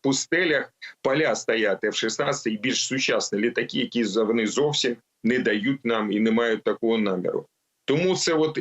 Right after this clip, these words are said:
і гра на дозвілах, щоб, е, якби підтримувати якийсь імідж. Е, це таке, е, м, поведінка при поганій грі, як кажуть, якщо по суті, тобто по суті. Ми розуміємо, що вони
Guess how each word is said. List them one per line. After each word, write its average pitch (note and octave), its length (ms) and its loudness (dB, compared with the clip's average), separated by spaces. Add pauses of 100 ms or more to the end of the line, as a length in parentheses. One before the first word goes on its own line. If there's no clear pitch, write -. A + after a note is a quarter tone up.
і B2+ 100 0
гра C#3+ 380 2
на B2+ 180 2
дозвілах, C3 580 0
щоб, C3 380 0
е, A#2+ 260 4
якби A#2+ 500 0
підтримувати A#2+ 960 -2
якийсь A2+ 600 -4
імідж. A#2+ 540 0 (320)
Е, G#2+ 380 2
це A#2 160 0
таке, A#2+ 320 -2
е, G#2 680 2 (120)
м, G2 220 -2 (300)
поведінка B2+ 640 0
при A#2 180 0
поганій A#2+ 560 0
грі, A2+ 360 0 (240)
як G#2 160 0
кажуть, G#2 520 -2
якщо G#2 520 0
по B2 140 0
суті, - 560 -2 (200)
тобто F#2+ 280 -4
по A2+ 160 -2
суті. F2+ 400 -4 (140)
Ми B2+ 300 2
розуміємо, D#3 640 0
що G#2+ 240 0
вони A#2 400 2